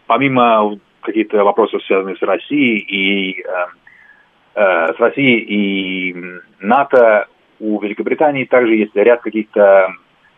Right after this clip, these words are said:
э, общих проблем вместе с Рес-, э, и с Боснией и Герцеговиной и вместе с другими странами Западных Балкан. И одна из этих проблем как раз это, э, джихадисты, которые, э, летят в Ирак и в Сирию,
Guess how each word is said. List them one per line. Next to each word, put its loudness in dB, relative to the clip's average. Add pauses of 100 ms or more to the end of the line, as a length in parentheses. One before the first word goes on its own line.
(120)
э, 0 (100)
общих -2
проблем 0 (280)
вместе -4
с -20
Рес-, -4
э, 4 (240)
и -10
с -12
Боснией 0
и -6
Герцеговиной 0
и 2
вместе -4
с -8
другими 0
странами -2
Западных -2
Балкан. 0 (220)
И 2
одна 2
из 2
этих -2
проблем 0
как -2
раз 2
это, -2
э, -4
джихадисты, -2
которые, 0 (340)
э, 2 (1200)
летят -2
в -12
Ирак -2
и -10
в -18
Сирию, 2